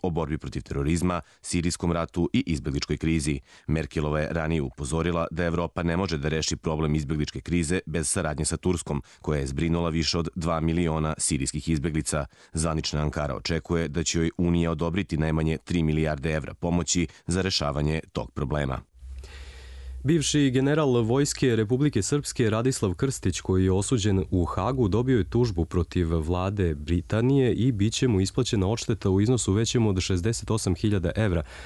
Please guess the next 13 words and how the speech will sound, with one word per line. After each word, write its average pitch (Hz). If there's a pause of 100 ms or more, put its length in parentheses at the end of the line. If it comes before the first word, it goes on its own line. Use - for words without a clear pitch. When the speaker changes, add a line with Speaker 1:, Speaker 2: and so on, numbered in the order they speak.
(220)
Speaker 2:
pošto 117
je 117
napadnut 120
dok 98
je 92
služio 107
kaznu 104
u 104
britanskom 90
zatvoru, 85
javljaju 78
britanski 76
mediji. 67